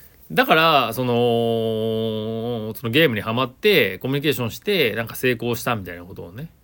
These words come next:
えー、言いたいわけではなく、その、オンラインでなんか人と話してなんかやることが、え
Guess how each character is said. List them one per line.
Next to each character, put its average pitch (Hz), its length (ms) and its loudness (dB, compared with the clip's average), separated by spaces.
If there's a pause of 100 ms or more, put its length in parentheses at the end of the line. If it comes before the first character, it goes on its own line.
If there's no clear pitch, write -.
え 95 320 -14
ー、 - 20 -8
言 113 120 -4
い - 40 -14
た 110 160 -2
い 90 180 -10
わ 131 100 -2
け 131 120 2
で 98 100 -2
は 87 60 -12
な 95 120 -10
く、 127 440 -6 (160)
そ 123 160 -6
の、 113 440 -6
オ 180 140 -2
ン 262 160 -2
ラ 339 140 -4
イ 311 100 -6
ン 98 180 -6
で 123 280 0
な 127 80 -6
ん 131 60 -8
か - 60 -12
人 - 280 -8
と 185 220 -6
話 190 320 -2
し - 20 -16
て 127 80 -8
な 127 100 -4
ん 143 60 -10
か 95 80 -8
や 90 80 -8
る 92 100 -10
こ 120 100 -14
と 101 120 -10
が、 87 400 -14 (720)
え - 800 -20